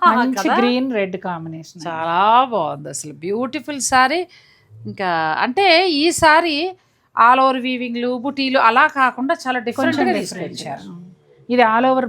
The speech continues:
Speaker 1: బ్లౌజ్ అండి.
Speaker 2: మ్మ్.
Speaker 1: ఈ బ్లౌజ్ని మంచిగా కుట్టించుకుంటే మ-, మల్టిపుల్‌గా యూజ్ చేసుకోవచ్చు అండి.
Speaker 2: అవును.
Speaker 1: చక్కగా
Speaker 2: ఇది
Speaker 1: all
Speaker 2: కూడా
Speaker 1: over
Speaker 2: చాలా
Speaker 1: design
Speaker 2: బాగుంది.
Speaker 1: వస్తుంది.
Speaker 2: ఎంతవరకు ఉండొచ్చండి ఇది?
Speaker 1: ఫిఫ్టీన్ థౌజండ్ ఫైవ్ హండ్రెడ్ అండి.
Speaker 2: ఫిఫ్టీన్ థౌజండ్ ఫైవ్ హండ్రెడ్లో చాలా బాగుంది. చీరలో బుటీ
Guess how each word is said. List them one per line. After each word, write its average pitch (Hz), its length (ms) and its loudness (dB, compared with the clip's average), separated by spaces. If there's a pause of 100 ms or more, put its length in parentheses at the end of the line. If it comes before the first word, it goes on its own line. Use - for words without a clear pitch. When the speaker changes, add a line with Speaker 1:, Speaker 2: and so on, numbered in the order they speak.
Speaker 1:
బ్లౌజ్ 175 280 -2
అండి. 156 240 -14
Speaker 2:
మ్మ్. 175 500 -8 (760)
Speaker 1:
ఈ 254 100 0
బ్లౌజ్ని 262 560 2
మంచిగా 262 400 -4
కుట్టించుకుంటే 240 760 -6 (340)
మ-, 208 300 -8
మల్టిపుల్‌గా 247 460 -2
యూజ్ 208 360 -4
చేసుకోవచ్చు 165 560 -16
అండి. 185 140 -10
Speaker 2:
అవును. 135 320 -6 (720)
Speaker 1:
చక్కగా 202 300 -12
Speaker 2:
ఇది 190 100 0
Speaker 1:
all 190 60 -2
Speaker 2:
కూడా 202 140 0
Speaker 1:
over - 140 -2
Speaker 2:
చాలా 165 120 0
Speaker 1:
design 143 180 -10
Speaker 2:
బాగుంది. - 160 -10
Speaker 1:
వస్తుంది. - 220 -12
Speaker 2:
ఎంతవరకు 294 460 -2
ఉండొచ్చండి 247 460 -8
ఇది? 240 140 -18 (760)
Speaker 1:
ఫిఫ్టీన్ 277 440 -6
థౌజండ్ 247 360 -4
ఫైవ్ 196 220 -4
హండ్రెడ్ 165 340 -14
అండి. 180 120 -16
Speaker 2:
ఫిఫ్టీన్ 330 220 -6
థౌజండ్ 285 360 -2
ఫైవ్ 254 300 0
హండ్రెడ్లో 247 360 -2
చాలా 240 600 4
బాగుంది. 214 540 0 (540)
చీరలో 285 460 -4
బుటీ 240 400 -4